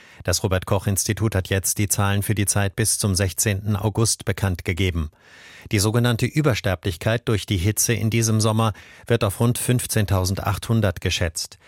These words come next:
Die meisten davon, rund neuntausendsechshundert, starben bereits während der Rekordhitzewelle Ende Juni. Das R K I vergleicht für seine Statistik die durchschnittlichen Sterbefälle in Sommerwochen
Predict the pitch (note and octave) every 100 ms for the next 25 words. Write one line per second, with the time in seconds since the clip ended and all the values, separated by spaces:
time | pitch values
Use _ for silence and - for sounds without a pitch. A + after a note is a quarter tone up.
0 | - - - F#2 F#2 - A2 G#2 G2+ A2
1 | A2 G2 G2+ F2+ - F#2+ G2 G#2 G2 F#2+
2 | F#2 G2 - G#2+ G2+ F#2+ - - - -
3 | G2+ G#2 G2 F#2 F#2+ - G2+ F#2 F#2 F2+
4 | F2 - G2+ F#2 G2 - F#2+ F#2 F2+ G2
5 | G2 F#2 F2+ G#2+ G2+ E2+ D#2 _ _ -
6 | - - F#2 - G#2+ - F#2 F#2 G#2 G2+
7 | G2 G#2 F#2 F#2+ G2+ F#2+ - G#2+ G#2 G2+
8 | - G2 - G#2+ - A2 F#2+ - G2 F#2
9 | A#2 - A2 G2+ G2 - F#2+ - F#2+ G#2
10 | - A2+ G#2+ G#2+ F#2 F#2+ G2+ G2 G2+ -
11 | A2+